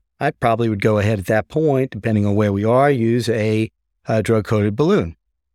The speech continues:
Um, and again, th-, using the same formula as we described. Now, if, um, in this instance, you know, we're in this fistula, let's say it's the cephalic arch,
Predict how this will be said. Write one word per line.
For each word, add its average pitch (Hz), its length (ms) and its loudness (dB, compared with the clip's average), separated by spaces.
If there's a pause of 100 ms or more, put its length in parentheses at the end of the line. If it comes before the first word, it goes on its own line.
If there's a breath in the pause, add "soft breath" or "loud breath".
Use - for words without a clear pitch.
Um, 113 640 0
and 113 300 -2
again, 110 560 -2
th-, 104 180 -8
using 113 280 -2
the 98 60 -4
same 110 360 -2
formula 107 520 0
as 101 160 -4
we 107 100 -2
described. 104 540 -4
Now, 120 580 0
if, 139 420 -2
um, 113 440 0 (260)
in 147 180 0
this 131 200 -2
instance, 127 540 -4 (140)
you 123 100 -2
know, 107 120 -2
we're 110 80 -2
in 110 80 0
this 117 140 -2
fistula, 123 500 -2
let's 120 140 -8
say 110 140 -2
it's 107 120 -6
the 117 100 -4
cephalic 113 500 -2
arch, 113 480 -2